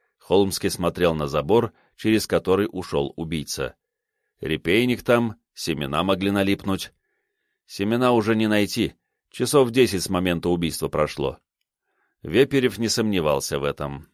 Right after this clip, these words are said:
но брюки свои взглядом окинул. Холмский это заметил, как заметил и то, что брюки чистые, и обувь блестит.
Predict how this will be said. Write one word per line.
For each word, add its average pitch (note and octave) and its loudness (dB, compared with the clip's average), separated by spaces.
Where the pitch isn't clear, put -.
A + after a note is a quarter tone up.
но F#2 -2
брюки B2+ 0
свои G2+ 2
взглядом D#2+ -2
окинул. C#2+ -4
Холмский G2 2
это F#2 0
заметил, E2+ -2
как F#2+ 0
заметил G2+ 2
и F2+ -4
то, F#2 2
что C3 -2
брюки D#2+ -4
чистые, C2+ -6
и - 0
обувь F2 4
блестит. E2 -4